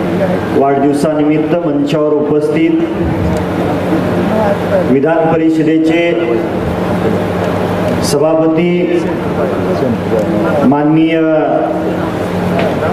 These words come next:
राम शिंदे साहेब, सकाळी ज्यांनी उपस्थिती लावली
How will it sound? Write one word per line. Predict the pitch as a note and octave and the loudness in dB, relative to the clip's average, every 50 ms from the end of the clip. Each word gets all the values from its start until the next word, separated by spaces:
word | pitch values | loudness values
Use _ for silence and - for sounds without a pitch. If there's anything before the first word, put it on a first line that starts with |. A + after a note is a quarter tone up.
| - - | 2 2
राम | C#3 D3+ D#3 D#3 D#3 D#3 | 2 4 4 2 2 2
शिंदे | D3+ D#3 D3+ D3+ D3+ D3+ F3+ F#3 | 2 2 2 2 2 2 2 2
साहेब, | F#3 F3+ F3 D#3+ D3+ - - - - - - - - - - - F3+ F#3 - - - E3+ F3 F#3 F3+ - F#3 F3+ F3 - - - - - - - - - - - - - - - - - - - - - - - - - F2+ F2+ F2+ | 2 2 2 2 2 0 0 0 0 -2 -2 -2 -4 -4 -4 -2 -2 -2 -2 -2 -2 -2 -2 -2 -2 -2 -2 -2 -2 -2 0 -2 -2 -2 -2 -2 -2 -2 -2 -2 -2 -2 -2 -2 0 0 -2 -2 -2 -2 -2 -2 -2 -2 0 0 0
सकाळी | - D#3 C#3+ D3 E3 E3 E3 E3+ F3 | 0 0 0 0 0 0 2 0 0
ज्यांनी | E3+ E3+ E3+ E3 D#3+ D#3+ D#3+ E3 E3 E3 E3 E3 D#3+ D#3 - | 0 2 2 2 2 2 0 0 2 2 2 2 2 2 2
उपस्थिती | C3 - - F3 E3+ E3 E3+ F3 F3+ E3 D#3+ D3+ D3+ | 2 2 2 2 2 2 2 2 2 2 2 4 4
लावली | D3+ D3+ D3+ D#3+ D#3+ D#3+ D#3+ C3+ B2 - - - - - | 4 4 4 4 4 2 2 2 2 2 2 2 2 0